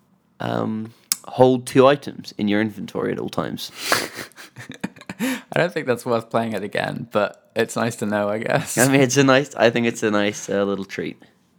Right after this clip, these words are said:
Speaker 2: Uh, uh.
Speaker 1: Um, but I think it's, I think it's very, very doable.
Speaker 2: Yeah.
Speaker 1: And it's a good two-person game.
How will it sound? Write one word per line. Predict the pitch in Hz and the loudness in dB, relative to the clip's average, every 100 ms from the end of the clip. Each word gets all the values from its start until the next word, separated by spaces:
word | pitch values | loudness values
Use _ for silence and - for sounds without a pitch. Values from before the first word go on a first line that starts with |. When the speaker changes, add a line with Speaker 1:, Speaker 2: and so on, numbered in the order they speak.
| _ _ | _ _
Speaker 2:
Uh, | 92 107 113 - _ _ _ _ 139 | -4 -4 -4 -10 _ _ _ _ -4
uh. | 127 | -2
Speaker 1:
Um, | 101 101 98 - _ _ _ _ _ _ _ _ _ _ - - _ _ - - | 0 -2 -6 -12 _ _ _ _ _ _ _ _ _ _ -20 -20 _ _ -20 -6
but | 101 | -2
I | 80 - | -2 -4
think | - - | -8 -10
it's, | - | -6
I | - | -6
think | - | -4
it's | - - | -6 0
very, | 104 101 101 - _ | 2 2 0 -6 _
very | 110 101 | -6 -4
doable. | 101 101 107 _ _ _ _ _ _ _ | -6 -8 -10 _ _ _ _ _ _ _
Speaker 2:
Yeah. | - - 123 _ _ _ - | -6 -6 -6 _ _ _ 0
Speaker 1:
And | 139 | 2
it's | 123 | 0
a | |
good | 107 104 | 0 0
two-person | 107 98 98 95 92 | -2 -6 -6 -6 -6
game. | 92 | -8